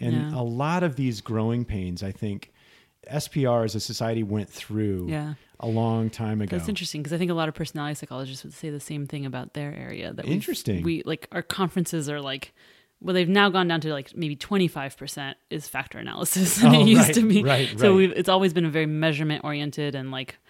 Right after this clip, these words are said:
Speaker 2: yeah, methodologically oriented field.
Speaker 1: Yeah.
Speaker 2: And so I think that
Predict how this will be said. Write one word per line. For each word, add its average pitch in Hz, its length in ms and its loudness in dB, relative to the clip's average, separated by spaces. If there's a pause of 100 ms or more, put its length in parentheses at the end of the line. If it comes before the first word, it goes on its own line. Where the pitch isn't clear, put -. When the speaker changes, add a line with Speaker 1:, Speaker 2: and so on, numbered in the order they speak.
(200)
Speaker 2:
yeah, 127 280 -2
methodologically 139 1200 -6
oriented 139 560 -8 (120)
field. - 500 -8
Speaker 1:
Yeah. 135 300 0 (280)
Speaker 2:
And 185 100 -12
so - 80 -10
I 143 40 -6
think 143 240 -4
that 139 220 -6